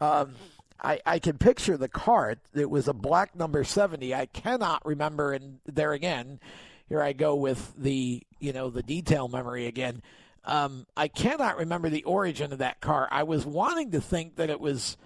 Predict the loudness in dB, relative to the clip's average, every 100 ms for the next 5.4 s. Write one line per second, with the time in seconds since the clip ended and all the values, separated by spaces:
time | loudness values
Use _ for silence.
0 | -20 -20 _ -4 -2 0 2 2 2 2
1 | 2 0 -2 -2 -4 0 0 2 6 6
2 | 4 0 -10 -12 2 2 2 2 4 4
3 | 2 4 6 6 6 4 2 0 2 2
4 | 0 -2 0 -2 0 -2 -2 -4 -2 2
5 | 4 4 0 -6